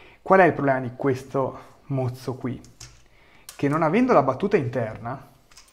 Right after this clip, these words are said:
questa battuta qui, quando noi andiamo a chiudere queste due viti qua, la, il dado e il controdado, scusate, il dado e il controdado,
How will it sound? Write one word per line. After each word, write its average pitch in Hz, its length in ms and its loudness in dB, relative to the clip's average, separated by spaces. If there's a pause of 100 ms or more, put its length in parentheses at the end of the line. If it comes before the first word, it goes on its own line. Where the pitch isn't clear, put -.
(1160)
questa 139 440 -4
battuta 120 420 -8
qui, 120 440 -14 (800)
quando 143 260 -2
noi 226 220 0
andiamo 151 400 2
a - 420 -2
chiudere 143 460 -4
queste 131 300 -6
due 160 160 2
viti 120 280 -4
qua, 104 240 -6 (1500)
la, 123 200 -2
il 123 120 -4
dado 135 420 2
e - 80 -12
il 120 80 -8
controdado, 120 480 -6
scusate, 113 320 -8
il 127 80 -10
dado 139 260 4
e - 20 -6
il 110 60 -10
controdado, 127 720 -6